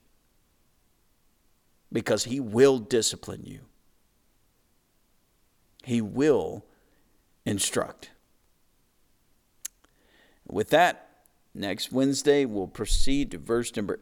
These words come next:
eight in concerning the enticement of sinners. Exciting place.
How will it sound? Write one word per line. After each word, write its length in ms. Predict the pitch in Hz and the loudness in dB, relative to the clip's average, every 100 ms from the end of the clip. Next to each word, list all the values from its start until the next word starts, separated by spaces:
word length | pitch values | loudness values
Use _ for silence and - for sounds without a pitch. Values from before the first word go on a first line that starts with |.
| - | -4
eight 380 | 135 131 - - | -2 -4 -10 -12
in 220 | 107 113 | -8 -8
concerning 840 | - 101 90 - 127 131 131 127 107 | -8 -12 -8 -4 -2 0 0 -2 -4
the 180 | 107 - | -10 -6
enticement 880 | 98 - - - 123 120 - 120 - - - | -10 -10 -10 -4 -4 -4 -6 -8 -8 -16 -4
of 400 | 107 104 101 - _ - | 0 0 -2 -12 _ -8
sinners. 960 | - - - 117 101 98 - - - - _ _ _ _ - | -4 -2 -2 -2 -6 -10 -14 -12 -14 -14 _ _ _ _ -6
Exciting 600 | 110 - 104 92 82 110 | -4 -2 -2 -2 -6 -12
place. 640 | - 95 101 87 - - | -4 0 0 -2 -6 -8